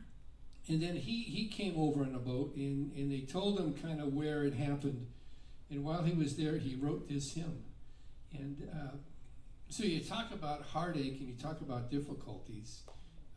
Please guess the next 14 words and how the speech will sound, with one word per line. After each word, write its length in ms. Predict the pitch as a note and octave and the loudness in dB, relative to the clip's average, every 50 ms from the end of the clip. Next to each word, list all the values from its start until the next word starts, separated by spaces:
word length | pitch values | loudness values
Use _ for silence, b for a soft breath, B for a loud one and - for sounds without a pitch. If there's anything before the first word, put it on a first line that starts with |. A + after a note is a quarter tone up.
| D3 | -6
Uh, 140 | B2 A#2+ A#2+ A#2+ A#2+ | -6 -4 -4 -4 -6
but, 100 | C3 C3+ C3+ C3+ - - - | -6 -6 -6 -6 -8 -8 -6
but 400 | D3 C#3+ D3 - - - - - | -4 -4 -4 -4 -6 -6 -6 -4
I, 60 | D#3 - - - | -4 -4 -4 -4
what 180 | D3+ F3 F#3 F3+ | -4 -2 -2 0
I 80 | E3 | -2
like 300 | E3 F3 G3 G#3 G#3 G#3 | 0 0 0 0 0 -2
about 280 | - - E3 D#3+ E3 E3 | -2 -2 0 0 2 2
It 140 | E3 D#3+ D#3+ | 0 0 0
Is 160 | D#3 C#3+ D3 | -2 -2 -2
Well 200 | D#3+ D#3 D3+ D#3 | 0 0 2 4
With 180 | D#3 C#3+ C#3+ | 2 2 2
My 140 | C#3+ C#3 C#3 | 0 0 0
Soul 540 | C#3 - - F3 E3 D#3+ C#3+ C#3+ C#3 C#3+ B | 0 0 0 2 4 6 6 6 4 2 B